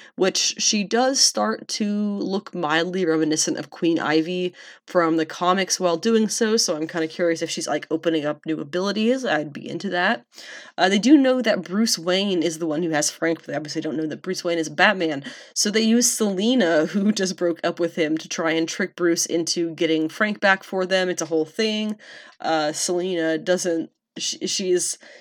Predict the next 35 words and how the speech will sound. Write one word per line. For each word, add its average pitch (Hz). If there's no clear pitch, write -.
she's -
kind 247
of 226
the 214
quintessential 180
Selina 180
for 190
me 190
at 185
this 185
point. 202
Um, 165
I, -
I -
think 170
any 170
other 170
version 175
of 156
Selina 165
Kyle 165
is 165
just -
gonna 156
be 160
a -
disappointment 147
compared 160
to 151
this 143
one. 143
She 165
is 160
fantastic. 143
Um, 180